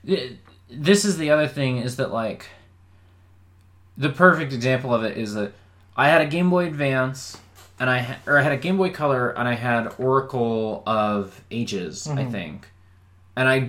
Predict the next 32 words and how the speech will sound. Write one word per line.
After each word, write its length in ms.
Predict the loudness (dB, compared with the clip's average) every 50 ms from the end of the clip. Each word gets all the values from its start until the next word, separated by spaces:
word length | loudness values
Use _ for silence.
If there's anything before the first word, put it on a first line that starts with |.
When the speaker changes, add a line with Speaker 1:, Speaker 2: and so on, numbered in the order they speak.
| -6 -10
Speaker 1:
couldn't 320 | -6 -2 -2 -2 0 0
understand 480 | 0 0 0 0 -2 -2 0 0 0 0
that 120 | -2 -2
game, 200 | -4 -4 -4 -2
and 80 | -2 -2
I 60 | -2
didn't 160 | -2 -4 -8
get 120 | -10 -10 -10
past, 220 | -10 -10 -8 -8
like, 100 | -10 -12
the 80 | -12 -12
first 240 | -8 -8 -8 -8 -8
dungeon 260 | -10 -10 -10 -12 -14 -14
'cause 100 | -12 -12
I 60 | -12
couldn't 360 | -10 -8 -8 -6 -6 -6 -8
understand 520 | -8 -8 -8 -8 -8 -8 -8 -6 -6 -6
it. 200 | -6 -6 -8 -10 -14 -20 -20 -20 -20 -20 -20 -18 -6 -2
Whereas 260 | 2 2 2 4 2
I 60 | 2
had 160 | 2 2 2
a 40 | 0
Game 180 | 0 -2 -2 0
Boy 160 | 0 0 0
Advance, 380 | 0 0 0 0 0 -2 -2 -4
and 80 | -6
I 40 | -6
beat 200 | -6 -6 -8 -8
Link 160 | -8 -10 -10
to 60 | -12 -16
the 60 | -20
Past, 520 | -20 -18 -18 -18 -18 -20 -20 -20 -20 -20